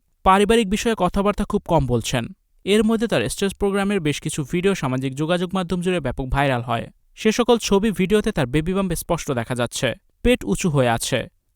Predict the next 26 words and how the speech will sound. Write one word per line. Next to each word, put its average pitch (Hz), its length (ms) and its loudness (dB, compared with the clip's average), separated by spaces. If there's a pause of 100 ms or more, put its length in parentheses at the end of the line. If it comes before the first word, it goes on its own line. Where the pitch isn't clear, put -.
যা 190 200 4
দেখে 214 220 -2
সবাই 180 300 2
বলছেন 123 420 0
বুবলি 160 280 -2
আগের 160 300 0
মতো 190 220 -4
আবারও 175 220 2
মা 131 140 0
হতে 135 220 -4
যাচ্ছে। 113 400 -4 (340)
এবারও 226 320 4
কৌশলে 214 460 2
সে 180 120 -2
গর্ভধারণ 143 500 2
করেছেন। 117 460 -4 (360)
বিনোদন 196 400 2
অঙ্গনের 226 360 2
বেশ 165 200 0
কয়েকজন 208 320 -2
সাংবাদিকও 196 580 -2
বুবলির 139 300 0
প্রেম - 220 -8 (280)
নিয়ে 190 120 -2
মন্তব্য 139 420 -2
করেছেন। 120 440 -2